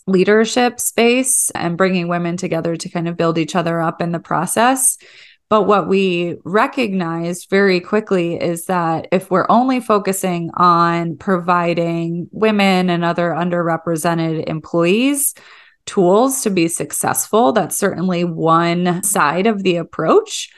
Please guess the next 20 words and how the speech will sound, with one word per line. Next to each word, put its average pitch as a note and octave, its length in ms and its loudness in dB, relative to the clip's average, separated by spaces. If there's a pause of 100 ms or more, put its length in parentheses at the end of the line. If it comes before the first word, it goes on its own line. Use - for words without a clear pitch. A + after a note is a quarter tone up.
(400)
But G3 560 4
what E3 220 0
we're F3+ 160 0
ultimately G3 520 0
saying F3 460 -4
is, E3 540 -2 (840)
"Hey, C#4+ 200 4
burdened F#3+ 540 2
employees, F#3 760 2
here's G#3 260 0
an F3 140 -4
additional F#3 500 -2
burden E3+ 460 0
to F#3 120 -6
take F3+ 300 0
on E3 160 0
these E3 240 -4
things D#3+ 320 -4
to E3+ 160 -2
address E3 580 -2